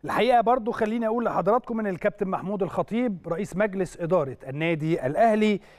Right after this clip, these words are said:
بيهنئ لاعبي طائرة الأهلي وجهازهم الفني والإداري والطبي ببطولة السوبر. وجه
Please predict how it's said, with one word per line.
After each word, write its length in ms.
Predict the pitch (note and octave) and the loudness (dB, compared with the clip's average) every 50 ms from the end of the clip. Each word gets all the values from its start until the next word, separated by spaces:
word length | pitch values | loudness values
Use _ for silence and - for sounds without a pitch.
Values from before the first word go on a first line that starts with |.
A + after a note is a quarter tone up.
| - - - | -20 -6 0
بيهنئ 640 | D#3+ E3 E3+ E3+ D#3 F#3 A3 A3 G3+ G3 G3 E3+ | 2 4 4 4 4 2 0 0 -2 -4 -6 -6
لاعبي 560 | D3+ E3 G3 G#3 F#3+ F#3 G3 F3+ E3+ D#3 C#3+ | 0 2 2 2 2 2 -2 -4 -4 -6 -8
طائرة 460 | C3 - F3+ F3+ F#3+ D#3+ F3 E3+ D3 - D#3 | -4 0 0 2 2 2 0 -2 -2 -4 -6
الأهلي 420 | D#3 D#3 G3 F#3+ F#3 F#3 F3+ E3+ | -2 0 0 0 0 0 0 0
وجهازهم 840 | D#3+ D#3+ E3+ E3 D#3+ D#3+ D3 C3+ E3 G3+ G#3+ F#3 G3+ F3 E3+ E3 C#3+ | 2 2 0 0 -2 -2 -2 0 2 2 2 2 0 -2 -2 -6 -8
الفني 520 | C#3 C#3 - - G#3+ A3+ A3+ G#3+ G#3 G#3 - _ _ _ _ _ _ _ _ _ _ _ _ _ - - - | -10 -10 -2 0 2 2 2 0 -4 -6 -8 _ _ _ _ _ _ _ _ _ _ _ _ _ -16 -4 0
والإداري 640 | E3 F#3 G#3 G#3+ F3+ F#3 F3 G#3+ A3+ A#3 A3 G#3+ G3 | 2 2 2 2 0 0 2 4 4 4 4 4 2
والطبي 560 | F#3 E3+ - - A#3 A#3+ G3+ F#3 A3+ A3 G#3+ | 2 2 2 0 0 0 0 -2 -2 -2 0
ببطولة 640 | E3+ F#3+ G3+ F3 F#3 - - F#3 F#3 F3 F3 E3+ D#3+ - - | 0 0 0 0 0 -2 -2 0 0 2 2 0 -2 -4 -4
السوبر. 460 | G3+ - - - C3 G#2 - - - - - - _ _ _ _ _ _ _ _ _ _ - - - - | -6 -6 -6 -8 -14 -14 -14 -18 -20 -20 -20 -20 _ _ _ _ _ _ _ _ _ _ -20 -6 0 2
وجه 580 | F3+ G#3+ F#3+ F3 A#3+ A3+ G#3+ A3 A#3 A#3 G3 | 2 2 2 2 2 4 4 4 2 2 -2